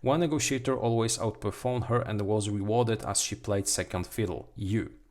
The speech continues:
In this exciting new expansion pack of Hostage Negotiator, the abductor knows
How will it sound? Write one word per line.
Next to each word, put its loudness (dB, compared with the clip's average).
In 2
this 4
exciting 4
new 4
expansion 2
pack 4
of -4
Hostage 0
Negotiator, 0
the 2
abductor 2
knows 2